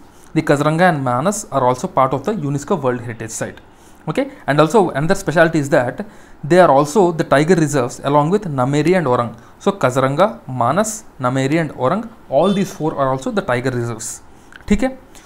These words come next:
so Dehing, if you see this national park, the Dehing Patkai Wildlife Sanctuary is also known as the Jaipure Rainforest. It is located in Dibrugarh and Tinsukia districts of Assam, and the Dehing is the name of the river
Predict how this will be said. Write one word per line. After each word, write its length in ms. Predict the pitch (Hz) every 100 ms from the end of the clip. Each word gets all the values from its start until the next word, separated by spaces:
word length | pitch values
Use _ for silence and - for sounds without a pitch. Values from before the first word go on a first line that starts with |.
| - - -
so 160 | 180
Dehing, 540 | 139 127 170 220 165 147
if 140 | 143
you 60 | 160
see 140 | 208
this 240 | 151 156
national 300 | 160 135 160
park, 360 | 147 147 135 -
the 80 | 147
Dehing 280 | 147 151 180
Patkai 380 | - - 175 151
Wildlife 280 | 135 151
Sanctuary 520 | 151 135 135 165 131 139 - - - -
is 120 | 143
also 260 | 135 135 190
known 220 | 151 139
as 120 | 127
the 160 | 151 226 -
Jaipure 480 | 123 139 139 156 156
Rainforest. 720 | 127 131 - 143 196 - - - - - - - -
It 100 | 156
is 140 | 147 139
located 400 | 143 160 175 165
in 140 | 147 - 131
Dibrugarh 580 | 139 139 147 151 156 -
and 300 | 135 127 156 - -
Tinsukia 460 | 156 151 170 170 151
districts 320 | - 139 -
of 80 | 135
Assam, 400 | 120 156 160 170
and 260 | 135 127 127
the 80 | 131
Dehing 460 | 127 143 202 - -
is 120 | 143
the 100 | 147
name 260 | 143 143 185
of 120 | 156
the 80 | 139
river 340 | 123 135 -